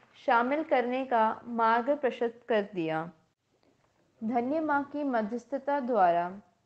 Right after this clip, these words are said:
केरल के इरनाकुलम के बालक जेल जॉनसन को थायरोग्लोसल सिस्ट नामक बीमारी से मुक्ति प्राप्त हुई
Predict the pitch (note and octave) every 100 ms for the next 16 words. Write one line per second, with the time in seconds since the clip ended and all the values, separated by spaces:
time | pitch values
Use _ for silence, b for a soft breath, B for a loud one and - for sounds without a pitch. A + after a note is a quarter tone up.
0 | _ B3+ A#3+ C4+ D4 - C4+ C4+ - -
1 | A3+ A#3 A#3+ B3 C#4+ D4 C#4+ D4+ D#4+ C#4+
2 | A3+ G3+ F#3 F3+ F#3+ _ b b b _
3 | G#3 A#3 C4+ D#4 C#4+ B3+ A#3+ A#3+ C#4 C4+
4 | A3+ G3 G3 G#3+ _ _ _ - A#3+ A#3
5 | C4 D4+ C#4+ C4+ C4 B3+ B3+ - _ -
6 | B3+ - C4+ A#3 G#3 G3+ G#3+ - G3 A#3
7 | A#3 A3+ A#3+ C4+ - A3+ A#3 - - B3+
8 | - - D4+ C#4+ B3 B3 - - A3 G3
9 | G#3+